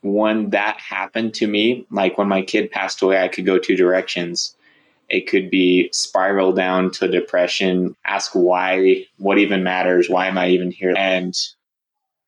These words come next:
it's like a dark place. I've been there. I went that direction for a while. And eventually you have to decide to rebound back up or stay there. And being a father, I decided I wanted to rebound back up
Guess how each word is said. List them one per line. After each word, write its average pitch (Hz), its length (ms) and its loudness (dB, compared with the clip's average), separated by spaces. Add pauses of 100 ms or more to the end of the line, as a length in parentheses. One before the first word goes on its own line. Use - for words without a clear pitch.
(280)
it's 107 240 -2
like 110 180 0
a 107 80 0
dark 101 260 0
place. 104 380 0
I've 95 160 -4
been 104 200 0
there. 98 120 2
I 90 120 2
went 104 260 2
that 98 180 0
direction 92 480 -2
for 113 200 0
a 95 100 2
while. 98 440 2
And 98 140 -2
eventually 101 480 -2
you 98 120 4
have 98 260 -6
to 98 120 0
decide 95 540 2 (500)
to 107 120 0
rebound 104 540 2
back 98 260 0
up 107 260 2
or 92 240 4
stay 98 380 0
there. 92 380 2 (120)
And 98 220 0
being 113 260 2
a 98 80 0
father, 107 600 0 (760)
I 101 540 -2 (800)
decided 107 420 -2
I 95 140 2
wanted 107 300 0
to 98 120 0
rebound 101 400 2
back 98 240 -2
up 113 300 0